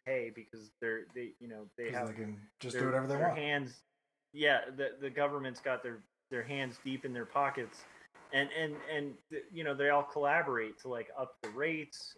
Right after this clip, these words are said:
Speaker 1: and slow down service and kinda, like, never, and, and it'll slow innovation and stuff like that. So it's, it's such a tough one, you know,
Speaker 2: And,
Speaker 1: with
Speaker 2: and,
Speaker 1: that.
Speaker 2: and then if you look at, if you look at the difference between Pinterest and Tumblr,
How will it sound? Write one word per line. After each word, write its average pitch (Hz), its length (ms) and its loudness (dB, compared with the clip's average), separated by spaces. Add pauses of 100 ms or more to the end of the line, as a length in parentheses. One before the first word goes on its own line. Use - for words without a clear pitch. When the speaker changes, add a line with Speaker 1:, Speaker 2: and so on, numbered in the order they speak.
Speaker 1:
and 113 120 -12
slow 127 280 2
down 117 240 -4
service 151 640 -2
and 113 200 -8
kinda, 120 220 -4
like, 110 220 -4
never, 120 460 -2 (280)
and, 131 160 -8
and 131 140 -6
it'll 127 320 -8
slow 135 340 -2
innovation 131 640 -4
and 123 100 -12
stuff - 280 -10
like 117 140 -12
that. 170 200 2
So 135 320 0 (560)
it's, 165 240 -2 (120)
it's 151 160 -4
such 165 340 -2
a 143 60 2
tough - 400 -2
one, 104 280 -8 (160)
you 120 120 -8
know, 113 80 0
Speaker 2:
And, 113 160 -2
Speaker 1:
with 113 80 -2
Speaker 2:
and, 170 160 6
Speaker 1:
that. - 100 -6
Speaker 2:
and 170 160 4
then 185 100 10
if 175 140 6
you 151 80 8
look 190 260 8
at, 147 380 12
if 147 160 -4
you 151 60 0
look 180 160 6
at 160 80 0
the 143 80 -2
difference 160 320 2
between - 360 -2
Pinterest - 600 0
and 127 160 -4
Tumblr, 127 580 2